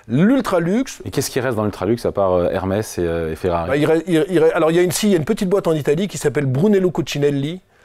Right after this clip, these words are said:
Speaker 1: euh, qui fait des cachemires à, à deux mille cinq cents euros, trois mille euros le, le pull, qui ont un énorme pricing power,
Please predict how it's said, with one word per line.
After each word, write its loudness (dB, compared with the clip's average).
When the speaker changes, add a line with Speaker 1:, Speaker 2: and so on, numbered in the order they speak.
Speaker 1:
euh, -2
qui -10
fait -4
des -2
cachemires 0
à, 2
à -4
deux 0
mille -2
cinq -4
cents -4
euros, 0
trois -4
mille -2
euros 2
le, -2
le -4
pull, -4
qui -4
ont 2
un 0
énorme 0
pricing -4
power, 0